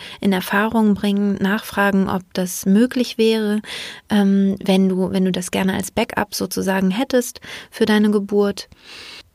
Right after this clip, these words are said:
Und dann eben auch genauer fragen, wie das Prozedere ist. Normalerweise kriegst du eben, wie gesagt, diese Sauerstoffmaske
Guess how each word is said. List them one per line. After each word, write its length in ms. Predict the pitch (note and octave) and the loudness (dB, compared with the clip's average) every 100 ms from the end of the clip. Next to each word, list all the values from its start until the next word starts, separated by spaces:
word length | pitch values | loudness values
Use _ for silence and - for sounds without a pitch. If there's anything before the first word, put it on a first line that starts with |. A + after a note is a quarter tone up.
| _ _ | _ _
Und 320 | G3+ G3 F#3+ F#3 | 2 4 4 2
dann 200 | F#3 F#3 | 2 4
eben 220 | F#3+ F3+ | 2 2
auch 140 | F#3 | -2
genauer 380 | - F#3 F#3 F#3+ | 0 2 4 2
fragen, 340 | - F3+ F#3 | 0 0 2
wie 80 | F3+ | 2
das 160 | F3 F3 | -2 -6
Prozedere 560 | - F#3 A3 G#3+ G3+ | -6 -2 2 2 2
ist. 160 | F#3 F#3+ | 0 0
Normalerweise 640 | F#3+ F#3 G3 F#3 F3+ F#3 | 0 2 2 2 0 -2
kriegst 320 | - F#3 - - | -8 -8 -6 -4
du 40 | |
eben, 200 | F#3+ F#3+ | 0 0
wie 80 | F#3 | 0
gesagt, 480 | F3+ F#3 F3+ F3+ - | -2 -2 -2 -4 -8
diese 400 | - F#3+ F3+ F3+ | 0 0 4 2
Sauerstoffmaske 1300 | F3 F#3 A3 A#3 - G#3 - F#3 F#3 - F#3 F#3 F#3 | 2 2 4 2 0 -4 0 -2 -2 -6 -6 -2 -2